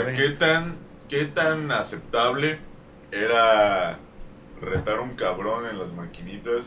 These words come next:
Speaker 1: No, no.
Speaker 2: y usar a Rugal, güey, pa' sacarlo a la verga?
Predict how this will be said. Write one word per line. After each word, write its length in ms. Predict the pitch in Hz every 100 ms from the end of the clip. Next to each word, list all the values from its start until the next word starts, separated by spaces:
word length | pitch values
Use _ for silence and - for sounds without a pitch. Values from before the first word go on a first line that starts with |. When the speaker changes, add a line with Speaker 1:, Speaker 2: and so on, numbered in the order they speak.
| 127
Speaker 1:
No, 60 | -
no. 1200 | 101 98 104 - - - - - - - - -
Speaker 2:
y 80 | 95
usar 320 | 95 110 110 117
a 80 | 110
Rugal, 540 | 98 90 95 107 104
güey, 200 | 107 104
pa' 160 | 101 90
sacarlo 460 | 90 - 90 92
a 100 | 87
la 60 | 80
verga? 360 | 82 82 85